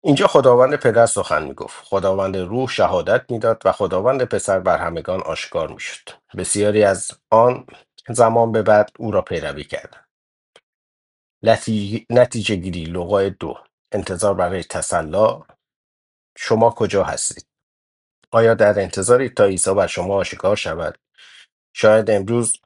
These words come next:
او خود را به عنوان مسیح موعود، تنها کسی که می‌تواند نجات دهنده شما باشد، به شما نشان می‌دهد. آیا عیسی بر شما آشکار شده است؟ آیا فهمیده اید که گناهکارید و نجات دهنده شما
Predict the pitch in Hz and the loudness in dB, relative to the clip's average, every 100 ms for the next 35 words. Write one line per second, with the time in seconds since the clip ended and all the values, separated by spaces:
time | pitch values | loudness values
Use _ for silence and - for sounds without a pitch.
0 | _ _ _ _ - 117 101 117 113 113 | _ _ _ _ -4 -4 2 2 4 2
1 | 104 95 95 107 113 120 101 - 107 107 | 2 0 2 4 4 2 -2 -2 -6 -4
2 | 98 92 92 92 95 90 90 - 120 110 | -4 -4 -6 -6 -4 -4 -4 0 0 -2
3 | 101 104 90 82 85 82 80 85 78 78 | -4 -4 -2 -2 -2 -2 -6 -8 -6 -4
4 | - 82 80 85 76 85 82 80 - 92 | -4 -4 -6 -8 -6 -6 -6 -6 -4 -4
5 | 90 - 85 87 82 - 85 78 - - | -4 -6 -6 -4 -4 -4 -6 -6 -10 -12
6 | - _ _ _ _ _ _ _ _ _ | -12 _ _ _ _ _ _ _ _ _
7 | _ _ _ - 104 104 95 - 104 98 | _ _ _ -2 2 2 2 2 2 2
8 | - 101 107 98 - 110 110 - 87 85 | 2 2 2 2 0 0 0 -2 -4 -4
9 | 87 - - - 95 98 - 95 90 92 | -4 -6 -12 -4 0 0 0 -4 -4 -8
10 | 101 117 - - 95 87 78 - 90 82 | -6 -6 -8 -6 -4 -2 -4 -4 -4 -4
11 | 85 - 87 87 82 87 - 82 82 78 | -10 -6 -6 -4 -6 -6 -4 -4 -4 -8
12 | 80 - 80 78 | -10 -8 -8 -8